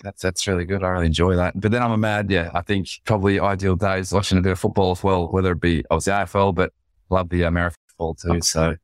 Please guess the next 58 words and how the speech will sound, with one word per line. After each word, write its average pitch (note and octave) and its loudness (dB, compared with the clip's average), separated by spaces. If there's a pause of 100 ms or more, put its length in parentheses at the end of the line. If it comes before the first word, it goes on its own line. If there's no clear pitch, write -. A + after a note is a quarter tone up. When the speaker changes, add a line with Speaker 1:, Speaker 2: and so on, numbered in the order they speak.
Speaker 1:
yeah, F2 -4
my E2+ 2
Dallas E2+ 0
Cowboys F#2 0
are F2 -2
still G2+ 0
ticking A2+ 0
away G#2 2
in G2 0
the G2 0 (220)
playoffs. G#2 2
So G2 0
they F#2 2
had G2 0
a F#2+ -2
big F#2 0
win. G#2+ 4
So G2+ 2
I F#2 2 (840)
was - -4
pretty E2+ -4
stoked F2 0
with F2 0
that. F#2+ -2
So, F#2 0
um, F2+ -2 (340)
watching G2 0
a E2+ 0
bit F2+ 4
of E2+ 2
them. A2+ 0 (220)
And F#2 -4
then, F#2 0 (100)
and G2 4
they G#2 4
got G2 2
the G2+ 0
two - -2
little A#2 2
boys A#2+ 2
I've A2+ 0
got A#2 2
as G#2+ -2
well. A#2 2
So G#2+ 0
we, G2+ 2
yeah, F#2 -2
look, F2 -2
really F2 2
enjoy E2 0 (280)
doing E2 -4
some - -10
family E2 -2
stuff - -2
as - -12
well, E2+ 0
which E2+ -12
I'm E2+ -8